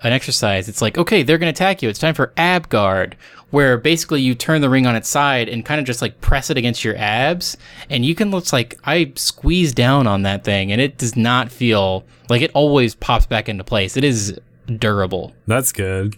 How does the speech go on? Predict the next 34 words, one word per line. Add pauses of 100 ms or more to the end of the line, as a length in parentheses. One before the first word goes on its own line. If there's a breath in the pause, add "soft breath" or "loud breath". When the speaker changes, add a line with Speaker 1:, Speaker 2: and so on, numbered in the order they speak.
Speaker 2:
If
you're
gonna
spend
that
much
on
it,
hopefully
it's
durable. (400 soft breath)
Speaker 1:
Oh,
yeah. (340)
Speaker 2:
Anyway, (320)
so
yeah,
coming
out (140)
this
Friday (120)
is
Death
Stranding.
We're
both
gonna (220)
try
to
Speaker 1:
Oh,
yeah.
Speaker 2:
play
that
this
weekend,